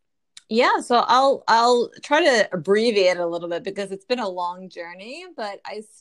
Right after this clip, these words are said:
started years ago, over twenty, twenty-five years ago. I was practicing law for many years, but I really, I always knew I didn't want to practice law my whole career, and I wanted to work in the nonprofit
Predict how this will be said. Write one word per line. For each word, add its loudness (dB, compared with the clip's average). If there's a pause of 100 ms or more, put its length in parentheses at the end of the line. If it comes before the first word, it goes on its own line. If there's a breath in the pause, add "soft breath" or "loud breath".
started -10 (680)
years -6
ago, -16 (140)
over -18
twenty, -20 (160)
twenty-five -10
years -8
ago. -8
I -12
was -20
practicing -16
law -8
for -20
many -18
years, -14
but -14
I -10
really, -12 (680)
I -6
always -8
knew -12
I -10
didn't -14
want -16
to -20
practice -16
law -12
my -16
whole -14
career, -10
and -12
I -14
wanted -18
to -20
work -12
in -20
the -10
nonprofit -14